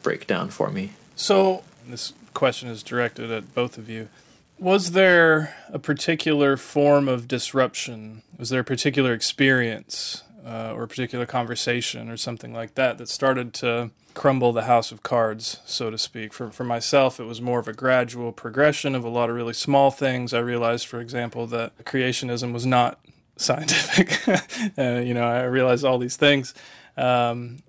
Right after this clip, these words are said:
Speaker 2: and, and gradually came to understand that the kind of experts that my community had appealed to weren't really experts. And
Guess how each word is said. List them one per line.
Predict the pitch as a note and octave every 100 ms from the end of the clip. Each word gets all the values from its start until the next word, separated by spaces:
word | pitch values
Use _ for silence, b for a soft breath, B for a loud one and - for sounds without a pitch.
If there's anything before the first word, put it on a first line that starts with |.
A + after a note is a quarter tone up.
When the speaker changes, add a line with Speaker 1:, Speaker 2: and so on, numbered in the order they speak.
| -
Speaker 2:
and, | B2+ B2+ A#2+
and | B2+ B2+
gradually | C#3 C#3+ C3 C3
came | D3 C3
to | C3
understand | B2+ A#2+ C#3 C3
that | B2
the | A#2+
kind | - C3
of | B2
experts | B2+ C3 - C3 B2 -
that | - A#2+
my | B2
community | A#2+ B2+ B2+ B2 B2
had | B2 A#2
appealed | - C3+ B2+
to | C3
weren't | B2 A#2+ B2
really | A#2+ B2+
experts. | B2 - B2 A#2+ -
And | B2